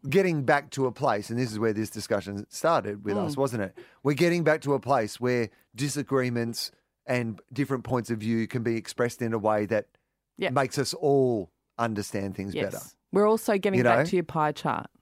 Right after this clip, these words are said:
Speaker 2: which
Speaker 1: Yeah.
Speaker 2: I like, that I
Speaker 1: Okay.
Speaker 2: meant that you mentioned before.
Speaker 1: Good.
Speaker 2: Getting back to your pie chart, what are you doing with the limited minutes and hours and days you have on Earth?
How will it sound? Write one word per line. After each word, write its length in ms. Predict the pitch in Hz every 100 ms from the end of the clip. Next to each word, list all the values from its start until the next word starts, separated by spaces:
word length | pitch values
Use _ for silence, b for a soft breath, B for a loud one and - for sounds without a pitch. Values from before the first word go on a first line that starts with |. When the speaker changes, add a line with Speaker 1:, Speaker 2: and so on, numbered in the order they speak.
| _ -
Speaker 2:
which 160 | 151
Speaker 1:
Yeah. 100 | 170
Speaker 2:
I 20 |
like, 400 | 151 151 139 -
that 100 | 156
I 100 | 147
Speaker 1:
Okay. 80 | 147
Speaker 2:
meant 180 | 160 135
that 100 | 160
you 100 | 151
mentioned 360 | 160 147 - 143
before. 340 | 147 196 143
Speaker 1:
Good. 80 | 98 - B
Speaker 2:
Getting 260 | - 202 196
back 200 | 196 -
to 120 | -
your 80 | 180
pie 280 | - 170 160
chart, 280 | - 143 - b b b
what 240 | 175 220
are 60 | 226
you 200 | 214 214
doing 440 | 170 185 175 170 165
with 200 | 165 -
the 200 | 160 -
limited 840 | 160 175 175 180 - 175 165 - - -
minutes 420 | 180 175 - -
and 120 | 165
hours 380 | - 156 160 151
and 100 | 156
days 320 | 156 156 147
you 100 | 147 151
have 160 | 151
on 180 | 143 139
Earth? 400 | 131 - - _